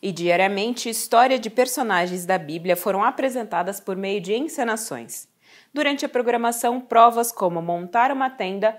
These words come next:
foram lançadas aos pequenos, que contaram com a ajuda da família. A resposta aos desafios foram compartilhadas online. Além disso, dinâmicas também aconteceram no estúdio com a participação dos líderes dos clubes.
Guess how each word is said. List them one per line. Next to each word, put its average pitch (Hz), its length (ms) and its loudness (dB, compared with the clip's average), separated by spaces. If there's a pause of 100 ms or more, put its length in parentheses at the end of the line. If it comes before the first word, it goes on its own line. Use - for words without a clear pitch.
(140)
foram 220 360 -2
lançadas 220 580 0
aos 214 160 0
pequenos, 170 640 -2
que 147 100 -8
contaram 160 400 0
com 165 160 -6
a 147 40 -4
ajuda 165 300 -4
da 160 120 -2
família. 160 640 -4 (600)
A 208 80 4
resposta 247 600 2
aos 208 160 2
desafios 247 680 -2
foram 233 260 0
compartilhadas 233 840 -2
online. 147 500 -2 (540)
Além 220 320 2
disso, 214 340 -4
dinâmicas 262 600 0
também 240 360 2
aconteceram 277 760 0
no 226 80 -2
estúdio 233 480 -6
com - 120 -6
a 240 120 2
participação 240 800 -2
dos 254 200 -2
líderes 277 440 -2
dos 254 180 -2
clubes. 143 560 -6